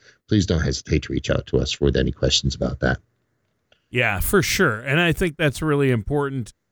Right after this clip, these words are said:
Speaker 2: Obviously, uh, y-, we can get into the weeds here, and I encourage our listeners to give you a call.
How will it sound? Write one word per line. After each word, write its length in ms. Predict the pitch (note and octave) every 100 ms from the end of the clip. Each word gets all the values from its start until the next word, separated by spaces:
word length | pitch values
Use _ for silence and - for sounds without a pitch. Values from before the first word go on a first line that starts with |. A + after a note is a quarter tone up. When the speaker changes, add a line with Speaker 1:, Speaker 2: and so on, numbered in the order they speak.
| _
Speaker 2:
Obviously, 960 | D#3+ D#3 D3+ D3+ C3+ D3+ C#3+ C#3 B2+ - _ _
uh, 120 | B2 D#3+
y-, 120 | F3+
we 160 | D3 C#3
can 180 | D3+ C3
get 220 | E3 E3+
into 240 | D#3+ D3+
the 100 | C3
weeds 420 | B2+ C3+ C3+ B2
here, 420 | - C#3 C3 C3 C3+
and 220 | D3+ A#2+
I 100 | A#2+
encourage 600 | A#2 A#2 - F3+ E3+ C#3
our 140 | C#3+
listeners 480 | C3 C3+ - C#3 A#2+
to 120 | - B2
give 260 | A#2+ E3+
you 140 | D#3 C3+
a 80 |
call. 480 | B2 C3+ A#2 A2+ A2